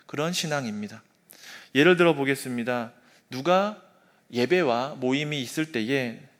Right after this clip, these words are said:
교회에 나와서 준비하고 있을까요? 예배와 모임이 마치면 우리 중에 누가 뒷정리를 감당하고 있습니까? 우리 교회 안에는 누가 시키지 않아도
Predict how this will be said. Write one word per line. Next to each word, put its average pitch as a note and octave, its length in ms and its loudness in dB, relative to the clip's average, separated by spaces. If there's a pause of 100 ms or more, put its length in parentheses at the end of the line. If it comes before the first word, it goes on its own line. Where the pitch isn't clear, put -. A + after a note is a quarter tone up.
(140)
교회에 B2+ 240 0
나와서 A#2+ 460 -2
준비하고 B2+ 680 -4
있을까요? A#2 600 -4 (560)
예배와 C#3+ 420 4
모임이 C#3+ 380 0
마치면 C#3+ 640 -2 (200)
우리 C#3+ 180 -2
중에 F3+ 240 -2
누가 C#3+ 640 0 (200)
뒷정리를 C#3+ 580 -2
감당하고 C3+ 580 0
있습니까? A2+ 540 -8 (720)
우리 E3+ 200 0
교회 G3 160 6
안에는 D3+ 420 4
누가 D#3 220 0
시키지 A3+ 440 -4
않아도 B2+ 560 -2